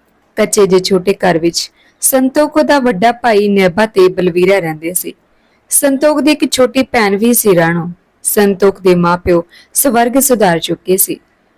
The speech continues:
ਉਸ ਵੇਲੇ ਰਾਣੋ ਸਿਰਫ ਪੰਜ ਕੁ ਸਾਲ ਦੀ ਸੀ। ਨਾਨਕਿਆਂ ਨੇ ਕੁੜੀ ਨੂੰ ਬਥੇਰਾ ਜ਼ੋਰ ਲਾਇਆ ਕਿ ਉਹ ਨਾਨਕੇ ਰਹਿ ਪਵੇ, ਪਰ ਰਾਣੋ ਆਪਣੇ ਭਾਈਆਂ ਦੀ ਜਿੰਦ ਜਾਨ ਸੀ,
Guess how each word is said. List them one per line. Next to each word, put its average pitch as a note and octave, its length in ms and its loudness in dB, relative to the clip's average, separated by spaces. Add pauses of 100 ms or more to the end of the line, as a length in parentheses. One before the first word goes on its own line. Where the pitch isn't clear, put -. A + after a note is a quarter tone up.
(120)
ਉਸ D4+ 180 2
ਵੇਲੇ D#4 280 2
ਰਾਣੋ B3 280 2
ਸਿਰਫ C4+ 240 0
ਪੰਜ A3 320 0
ਕੁ B3 120 -2
ਸਾਲ E3+ 300 0
ਦੀ G3+ 180 0
ਸੀ। - 220 -6 (540)
ਨਾਨਕਿਆਂ A#3 500 0
ਨੇ A3+ 80 0
ਕੁੜੀ G3 280 2
ਨੂੰ G3 160 0
ਬਥੇਰਾ F#3 440 2
ਜ਼ੋਰ F#3 280 0
ਲਾਇਆ D#3+ 340 -2 (340)
ਕਿ D#4 120 0
ਉਹ D4+ 60 4
ਨਾਨਕੇ B3 480 2
ਰਹਿ C4 160 2
ਪਵੇ, A3 360 0 (420)
ਪਰ C#4+ 140 0
ਰਾਣੋ C4+ 360 2
ਆਪਣੇ C4 280 0
ਭਾਈਆਂ G#3+ 440 0
ਦੀ G#3+ 160 0
ਜਿੰਦ F#3 320 -2
ਜਾਨ F3+ 400 -2
ਸੀ, - 200 -6